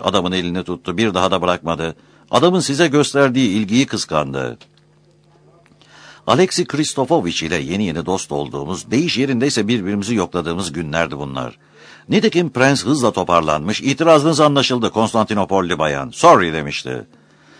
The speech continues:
Benim söylemeye çalıştığım şuydu, Sergey Gotski ve çevresindeki genç insanlar kariyer yapmak üzere seçtikleri yolları itibarıyla İnstitut Çiki katmanındadırlar. Benzer sosyal nitelikleri paylaşırlar.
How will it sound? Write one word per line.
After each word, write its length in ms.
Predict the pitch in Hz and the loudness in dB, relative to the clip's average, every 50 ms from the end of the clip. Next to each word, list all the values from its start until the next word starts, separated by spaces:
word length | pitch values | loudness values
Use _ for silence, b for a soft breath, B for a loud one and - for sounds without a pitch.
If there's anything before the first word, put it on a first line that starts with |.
| b b b | b b b
Benim 240 | - 120 151 196 - | 0 0 0 0 0
söylemeye 400 | - 143 139 143 151 160 170 151 | 2 2 2 2 2 0 -2 -4
çalıştığım 460 | - - 147 151 143 - 151 156 139 | -2 -2 -2 -2 -2 -4 -4 -4 -4
şuydu, 400 | - - 165 147 - 69 67 58 - | -2 -2 -2 -2 -2 -4 -6 -8 -8
Sergey 480 | - - 87 85 78 71 98 101 87 | -6 -2 -2 -2 0 0 0 0 0
Gotski 400 | 73 92 101 101 - - 101 101 | 2 0 0 0 0 -4 -6 -4
ve 100 | 90 87 | -4 -4
çevresindeki 600 | - - 90 90 90 90 85 90 92 92 82 90 78 | -4 -4 -4 -4 -4 -4 -6 -6 -6 -4 -6 -6 -2
genç 280 | 76 101 113 110 - | 0 0 0 0 -2
insanlar 580 | 92 92 87 - 87 82 78 71 80 98 - - | -4 -6 -4 -2 -2 -2 0 0 0 0 0 0
kariyer 360 | - 135 147 165 175 170 165 | 2 2 4 6 6 4 4
yapmak 380 | 151 151 143 139 131 165 147 147 | 4 2 2 2 0 -4 -2 -2
üzere 240 | 131 127 127 120 104 | -2 -2 -2 -2 0
seçtikleri 580 | - 113 113 - - 117 - - 110 107 127 | 0 -2 -2 -2 -4 -6 -4 -2 0 0 2
yolları 360 | 117 95 87 87 87 90 104 | 2 0 0 0 0 -2 -2
itibarıyla 840 | 117 98 - 95 85 80 82 80 76 76 85 85 71 73 80 95 - - | -2 -4 -4 -4 0 2 2 2 2 0 -2 -4 -2 0 0 0 0 -2
İnstitut 520 | - 156 165 - 170 170 - 165 160 - - | -4 -2 -2 0 0 0 0 0 -4 -2 -2
Çiki 320 | - 180 196 - 151 127 | -4 -4 -2 -2 -2 0
katmanındadırlar. 1120 | - 101 92 - - 85 82 85 82 78 73 73 76 73 78 71 69 67 65 65 62 - - B B B B B B B B B | 2 2 0 2 0 -2 0 0 -2 -2 -2 -2 -2 -2 -4 -4 -4 -4 -4 -4 -6 -10 -18 B B B B B B B B B
Benzer 380 | - 110 127 120 - 113 131 131 | 0 2 2 4 4 2 2 2
sosyal 400 | - 101 90 - - 107 107 117 | 0 -4 -4 -4 0 0 0 0
nitelikleri 540 | 98 92 - 95 90 90 85 - 85 87 95 | 0 -2 -2 -2 -2 -2 -2 -2 -4 -4 0
paylaşırlar. 720 | 80 85 87 78 80 80 - 110 101 82 69 65 64 62 | 2 2 2 2 0 -2 -2 -2 -2 -2 -2 -4 -6 -8